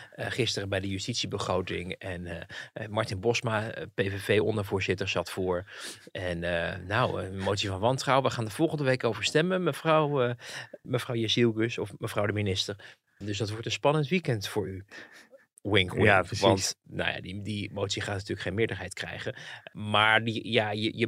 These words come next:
Speaker 1: je, je zag natuurlijk wel iets bijzonders gebeuren. Je zag die uitspraken van Gideon van Meijeren in weer zo'n podcast
Speaker 2: Mhm.
Speaker 1: waarin gespeculeerd wordt over, over, "Ik hoop maar niet dat er doden vallen."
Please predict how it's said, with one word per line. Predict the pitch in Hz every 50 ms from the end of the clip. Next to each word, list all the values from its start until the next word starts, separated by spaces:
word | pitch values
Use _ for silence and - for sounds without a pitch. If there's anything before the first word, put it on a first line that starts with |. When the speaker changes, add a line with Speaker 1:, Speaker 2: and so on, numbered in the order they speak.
| 107 120
Speaker 1:
je, | 120 - - 101
je | 120 123 120 117 - 110
zag | - 147 139 -
natuurlijk | 131 - 139 131 120
wel | 135 139 135
iets | 131 120
bijzonders | - 117 104 147 147 151 131 -
gebeuren. | - 123 104 107 101 101 101 117
Je | 113 113
zag | 113 127 117 -
die | 123 - -
uitspraken | 113 120 - - - 110 101 117 - - 117
van | - 110 107 104 101 101 - - - - - - - -
Gideon | - - 123 120 113 110 98 98
van | 110 98
Meijeren | 101 107 113 113 113 117 113 113 85
in | 104 104
weer | 101 101 98
zo'n | 104 95 92 -
podcast | - 123 120 - - - 117 110 113 113 117
Speaker 2:
Mhm. | 110
Speaker 1:
waarin | 107 107 110 107 104 104 101 101 - - - - - -
gespeculeerd | - - 101 107 107 - - 110 107 104 - 110 101 113 120 117 98 -
wordt | 107 101 101 98 -
over, | - 101 - - 95 92 98 - -
over, | 104 101 98 - - 101 101 101 101
"Ik | 85 110 -
hoop | - 120 117 -
maar | 110 104
niet | 117 113
dat | 113 104 - -
er | 95 92
doden | 101 95 110 117 120
vallen." | - - 127 120 117 123 123